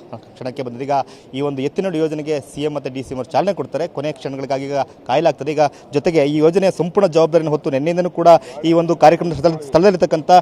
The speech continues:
ಡಿ ಸಿ ಎಂ ಹಾಗೆ ಜಲಸಂಪನ್ಮೂಲ ಸಚಿವರಾಗಿರ್ತಕ್ಕಂಥ ಡಿ ಕೆ ಶಿವಕುಮಾರ್ ನಮ್ಮ ಜೊತೆಗಿದ್ದಾರೆ. ಸರ್, ಹೇಳಿ ಸರ್, ಈ ಒಂದು ಯೋಜನೆ ಹತ್ತು ವರ್ಷಗಳಿಂದ ಜನರು ಕಾಯ್ತಾ ಇದ್ರು ಸರ್, ಈಗ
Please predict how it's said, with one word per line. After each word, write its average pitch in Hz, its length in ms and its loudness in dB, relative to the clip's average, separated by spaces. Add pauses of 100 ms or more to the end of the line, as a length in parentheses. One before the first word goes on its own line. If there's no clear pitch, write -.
(280)
ಡಿ 185 140 2
ಸಿ 220 120 4
ಎಂ 208 160 2
ಹಾಗೆ 165 200 4 (380)
ಜಲಸಂಪನ್ಮೂಲ 185 580 2
ಸಚಿವರಾಗಿರ್ತಕ್ಕಂಥ 165 680 0 (180)
ಡಿ 143 100 -2
ಕೆ 160 120 -2
ಶಿವಕುಮಾರ್ 202 420 0
ನಮ್ಮ 151 120 -4
ಜೊತೆಗಿದ್ದಾರೆ. 151 440 -2 (420)
ಸರ್, 175 180 -4
ಹೇಳಿ 180 200 -2
ಸರ್, 139 140 -4 (180)
ಈ 143 40 -4
ಒಂದು 147 260 -2
ಯೋಜನೆ 180 340 0
ಹತ್ತು 160 260 -2
ವರ್ಷಗಳಿಂದ 180 360 -2
ಜನರು 156 300 -2
ಕಾಯ್ತಾ 156 300 2
ಇದ್ರು 143 160 -2
ಸರ್, 151 220 -8
ಈಗ 131 60 -10